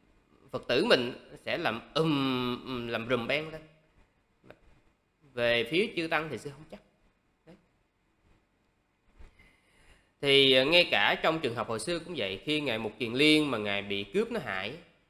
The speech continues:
thì Tăng đoàn thì vẫn giữ im lặng. Nhưng mà người, à, cư sĩ thì họ giận dữ và họ có cách xử lý của họ.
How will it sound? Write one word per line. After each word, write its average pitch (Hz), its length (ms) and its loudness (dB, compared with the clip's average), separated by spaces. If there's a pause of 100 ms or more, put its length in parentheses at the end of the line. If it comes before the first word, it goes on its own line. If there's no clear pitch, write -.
(400)
thì 104 240 -6
Tăng 156 220 -2
đoàn 120 440 6
thì 104 220 -4
vẫn 139 240 -6
giữ 131 120 0
im 175 180 -2
lặng. 98 220 -8 (920)
Nhưng 147 180 -4
mà 107 280 0
người, 104 540 -2
à, 101 160 -6
cư 151 120 -4
sĩ 127 320 -4
thì 139 100 -8
họ 98 120 -6
giận 107 280 -8
dữ 101 140 -8 (340)
và 104 580 -2 (2250)
họ 104 140 -4
có 185 100 -6
cách 208 180 -2
xử 117 100 -8
lý 165 140 -4
của 202 140 -8
họ. - 140 -16